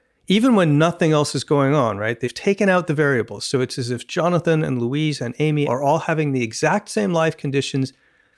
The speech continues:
yet they're likely to be feeling this slump in midlife.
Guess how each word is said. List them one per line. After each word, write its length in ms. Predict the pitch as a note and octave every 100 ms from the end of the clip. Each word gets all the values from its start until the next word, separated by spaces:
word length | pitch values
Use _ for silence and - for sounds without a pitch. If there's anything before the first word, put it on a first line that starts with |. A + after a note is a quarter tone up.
| _
yet 220 | - D3+ -
they're 140 | C#3+
likely 440 | B2+ C#3 F3 A3+
to 80 | G#3
be 100 | G3
feeling 380 | F3 C#3 C3 D3
this 160 | D3 -
slump 340 | - D3+ C#3
in 100 | D3+
midlife. 540 | E3+ D3+ - - -